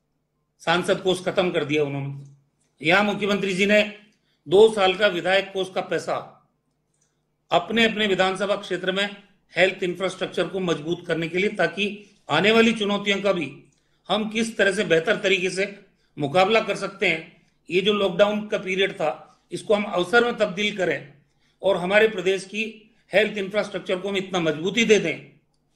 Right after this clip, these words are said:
अभी इसके लिए चाहे नई भर्तियों की बात है, डॉक्टर्स की कमी थी, नर्सिंग स्टाफ की कमी थी, हमने सात सौ पैंतीस डॉक्टरों की भर्ती का काम पूरा किया, उनको कोविड से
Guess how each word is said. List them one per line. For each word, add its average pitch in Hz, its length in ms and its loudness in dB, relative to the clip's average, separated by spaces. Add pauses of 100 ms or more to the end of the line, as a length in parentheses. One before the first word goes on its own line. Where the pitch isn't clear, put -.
(200)
अभी 165 160 0
इसके 196 200 -4
लिए 208 120 4
चाहे 202 240 4
नई 185 220 0
भर्तियों 190 380 -4
की 190 100 -6
बात 196 280 0
है, 208 260 -6 (600)
डॉक्टर्स 196 380 0
की 208 120 0
कमी 208 260 0
थी, - 520 -8 (100)
नर्सिंग 156 340 -2
स्टाफ 196 300 2
की 202 80 -4
कमी 196 240 -2
थी, 208 480 -10 (160)
हमने 208 440 2 (240)
सात 175 300 2
सौ 214 140 -2
पैंतीस 190 380 -2
डॉक्टरों 190 340 0
की 196 80 -4
भर्ती 175 280 -4
का 196 120 2
काम 196 240 -6
पूरा 190 180 0
किया, 190 320 -4 (640)
उनको 190 320 2
कोविड 196 300 2
से 208 440 2